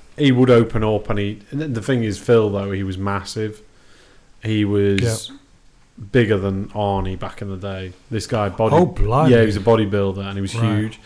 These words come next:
Speaker 1: And the thing is, I always often find with, with black lads, um, their, uh, body type can kind of handle the stress of, of bodybuilding. They get big, is what I'm saying. They get real big. Like,
Speaker 2: Right.
Speaker 1: I do,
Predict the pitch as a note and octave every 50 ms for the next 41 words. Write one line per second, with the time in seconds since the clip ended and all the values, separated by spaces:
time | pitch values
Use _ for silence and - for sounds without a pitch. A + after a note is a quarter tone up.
0 | - - - - B2+ B2+ - F3 E3+ E3 D#3 D#3 B2+ G#2+ - - - B2 B2+ C3
1 | C3 C3 B2+ - B2+ A#2+ - B2+ A#2 - - A#2+ A#2 A2+ A2 G#2+ A2 - A#2 A2+
2 | G2+ - - A#2+ A#2+ - G#2+ G2+ G2+ G#2 - - - - - - - - A#2 A2
3 | G#2+ G#2 G#2 G#2 G2+ G2+ G2 G2 G2 G2 G2+ - - - - - - - - -
4 | - - - - - - - - - B2 B2+ B2+ B2+ C3 C3 B2+ B2+ B2+ B2 A#2+
5 | A#2+ A#2 A#2 A#2 - - - - A2+ A2+ G#2 F#2+ G2 G#2+ - - - - - -
6 | - - C3+ B2 G2 - - F#2+ F#2 F2+ F#2 G2+ G#2+ - - - - - - -
7 | _ _ _ _ _ - - B2 A#2 G#2 - A2 A#2 A2 G#2 - - - A#2+ A#2+
8 | A#2+ A#2+ A#2 A#2 G#2 G#2 F#2+ - - - - B2 A2+ G#2+ F#2+ - - G#2 F#2+ F2
9 | - - - G#2 G#2 G2 F#2+ - - _ _ - A2+ A#2 A#2 A#2+ - C3 B2+ C3
10 | C3+ E3+ F3+ F#3 - _ _ _ - _ _ _ - - - - - - D3 C#3+
11 | B2 C3+ D3 D3+ - - - C#3+ B2+ A2 G2 F#2 G2 F2+ G2+ G#2+ G#2+ G2+ F#2+ -
12 | G2 F#2+ F#2+ G2 G2+ G#2 G2+ A2+ A#2+ A2+ G#2 G#2 G#2 A2 A2+ A2+ A2 G#2 G2 G2+
13 | A#2+ A2+ G2 F#2 G#2 G#2 B2 A#2+ A2 A#2 C3+ C3+ B2+ A2+ G#2+